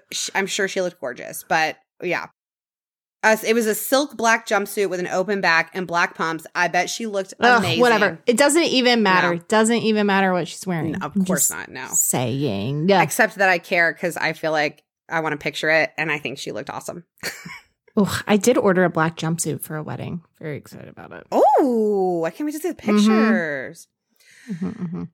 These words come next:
Speaker 1: And I know this is surprising to absolutely no one, but I just feel like I have to reiterate that a woman was raped and stabbed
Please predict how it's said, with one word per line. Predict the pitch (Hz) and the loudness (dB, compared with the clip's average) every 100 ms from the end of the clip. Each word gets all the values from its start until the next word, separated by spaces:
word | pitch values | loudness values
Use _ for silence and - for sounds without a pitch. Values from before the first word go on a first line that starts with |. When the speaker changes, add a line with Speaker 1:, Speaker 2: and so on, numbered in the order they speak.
| - | 2
Speaker 1:
And | 269 277 277 294 | 4 4 2 2
I | 285 339 | 2 4
know | 415 480 | 4 4
this | 440 427 | 2 0
is | 370 | -2
surprising | 392 - 208 202 208 208 | -2 2 2 2 2 -2
to | - - | -2 0
absolutely | 185 180 - 185 190 | 0 0 -6 -4 -2
no | 190 170 160 | -2 -2 -4
one, | 160 160 160 - | -4 -4 -4 -4
but | 190 | -2
I | 185 | -2
just | 185 - 277 - | -2 0 0 0
feel | - 240 233 | -2 0 0
like | 202 156 151 156 | 0 -2 -2 -2
I | 180 | -4
have | 170 190 - | -2 -4 -4
to | 262 254 240 | -4 -4 -2
reiterate | 302 359 415 285 185 151 151 - | 2 4 4 4 0 0 -4 -2
that | 196 | 2
a | 202 220 | 4 2
woman | 202 285 330 339 330 320 | 2 2 4 4 2 0
was | 320 262 | -4 -4
raped | 196 208 208 208 | 0 2 2 0
and | - 202 | -4 -4
stabbed | - - 170 170 | -2 2 4 4